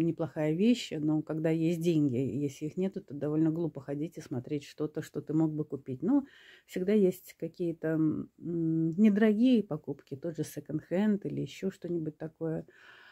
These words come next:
Прогулки, меня спасают прогулки. Ну, в последнее время, так как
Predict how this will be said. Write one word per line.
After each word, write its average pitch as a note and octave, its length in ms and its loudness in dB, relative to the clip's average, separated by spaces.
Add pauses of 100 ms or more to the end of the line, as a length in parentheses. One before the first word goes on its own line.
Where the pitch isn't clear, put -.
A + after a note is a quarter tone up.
(240)
Прогулки, G3+ 680 4
меня F#3 340 4
спасают D3+ 560 -4
прогулки. F3 800 0
Ну, E3+ 140 2
в D#3 40 -2
последнее D#3+ 440 -2
время, D#3 300 2
так C#3+ 180 -10
как B2+ 140 -10